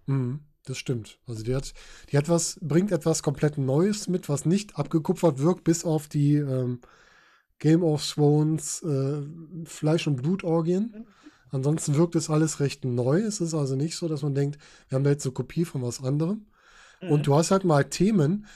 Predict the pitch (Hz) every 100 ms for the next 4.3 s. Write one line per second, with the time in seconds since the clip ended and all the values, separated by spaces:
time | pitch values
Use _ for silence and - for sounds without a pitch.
0 | - - 143 147 165 151 139 135 180 208
1 | 185 139 143 143 - 123 - 170 208 151
2 | 139 151 143 151 147 135 127 165 - 170
3 | 147 139 139 147 135 127 143 - 120 110
4 | 147 208 -